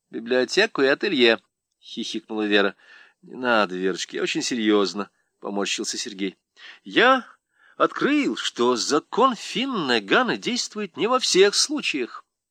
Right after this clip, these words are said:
сказал Сергей. "Открыл после того, как вспомнил книги о парусных плаваниях.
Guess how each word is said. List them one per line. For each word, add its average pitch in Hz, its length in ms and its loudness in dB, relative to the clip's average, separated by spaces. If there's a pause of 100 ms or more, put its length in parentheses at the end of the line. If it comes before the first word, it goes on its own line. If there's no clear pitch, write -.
(400)
сказал 107 360 -2
Сергей. 101 400 -4 (400)
"Открыл 160 720 0
после 139 640 0
того, 170 480 0
как 117 300 0
вспомнил 269 680 -4
книги 247 320 -8
о 208 80 2
парусных 240 480 -4
плаваниях. 120 500 -2